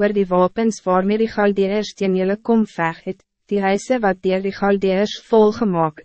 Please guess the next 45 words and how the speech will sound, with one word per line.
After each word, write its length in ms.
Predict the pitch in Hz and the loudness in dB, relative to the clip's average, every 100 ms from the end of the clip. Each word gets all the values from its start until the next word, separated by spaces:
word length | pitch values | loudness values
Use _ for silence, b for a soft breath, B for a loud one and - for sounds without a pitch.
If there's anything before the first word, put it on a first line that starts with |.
| 170 | -8
is 120 | - | -6
met 120 | 190 214 | -4 0
die 80 | 202 | 2
lijken 400 | 190 190 254 247 | 2 2 0 0
van 220 | 226 226 | 2 2
die 60 | 196 | 2
mensen 420 | 185 196 - 208 | 2 0 -2 -4
wat 160 | 175 - | -4 -4
ek 240 | 208 202 190 | -4 -4 -2
in 80 | 185 | 0
my 140 | 185 196 | 0 -2
gloeiende 420 | - 202 214 208 214 | -2 0 2 0 -2
toren 400 | - 208 208 214 | 0 2 4 2
om 140 | 220 196 | -2 0
die 120 | 196 | 0
lewe 340 | 180 175 180 190 185 | 2 2 2 0 2
wou 120 | 185 | 0
bring 300 | 185 180 185 | 0 -2 -2
toe 220 | 190 214 214 | -2 -4 -2
ek 220 | 185 185 | -4 0
nie 120 | 190 185 | 0 2
meer 260 | 196 208 208 | 2 0 -2
vir 160 | 196 | -2
hierdie 240 | 190 190 220 | 0 0 -4
stad 340 | - 180 175 | -2 -2 0
omgegee 560 | 196 196 196 202 - 180 | -2 -2 -4 -8 -6 -4
het 180 | 185 180 | -4 -4
nie, 160 | 190 220 | 0 2
omdat 480 | 254 208 214 202 185 | 2 2 2 2 0
hy 60 | 196 | 0
so 180 | - 240 | 2 0
baie 320 | 185 180 202 233 | 2 2 2 0
sonde 340 | 220 190 202 | 0 0 0
gedoen 380 | 202 196 185 170 165 | -2 -2 -2 -2 -4
het. 260 | 165 _ _ _ | -8 _ _ _
Ek 180 | 196 202 | -4 -2
sal 220 | - 208 | 2 2
hom 100 | 190 185 | 2 2
heeltemal 600 | 185 196 214 220 180 165 | 2 0 0 -2 0 -2
gezond 420 | - 208 180 175 175 | -4 -6 -4 -4 -4
maak 300 | 170 160 160 180 | -6 -6 -6 -8
en 80 | |
sy 220 | 185 196 214 | -6 -4 -2
inwoners 500 | 220 185 165 165 175 - | -2 0 0 0 -4 -6
genees, 540 | 190 165 160 165 - | -4 -2 -2 -6 -10